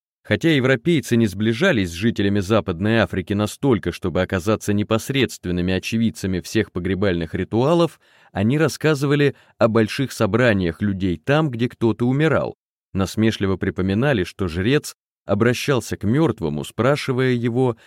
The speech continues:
как он умер и не виновен ли кто-нибудь в его смерти. На самом деле, вопросы подобного рода посещают почти каждого из нас, поэтому, возможно, такие ритуалы были полезны для психического здоровья родственников.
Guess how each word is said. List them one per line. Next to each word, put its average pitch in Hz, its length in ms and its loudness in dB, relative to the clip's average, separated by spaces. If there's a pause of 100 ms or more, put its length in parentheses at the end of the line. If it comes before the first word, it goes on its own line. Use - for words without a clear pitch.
(220)
как 120 340 0
он 85 200 0
умер 131 340 2 (260)
и 113 80 4
не 110 160 6
виновен 120 500 2
ли 98 140 0
кто-нибудь 127 640 0
в 104 60 -8
его 110 340 2
смерти. 117 640 -4 (760)
На 98 140 0
самом 85 420 -2
деле, 117 360 0 (260)
вопросы 127 480 0
подобного 104 560 2
рода 151 280 0
посещают 156 600 -2
почти 147 360 -4
каждого 127 560 0
из 143 120 -4
нас, 104 340 -6 (460)
поэтому, 101 520 2
возможно, 90 600 0
такие 104 400 -2
ритуалы 135 500 2
были 123 240 -2
полезны 131 580 0
для 117 180 -2
психического 143 800 -4
здоровья 117 560 0
родственников. - 840 -4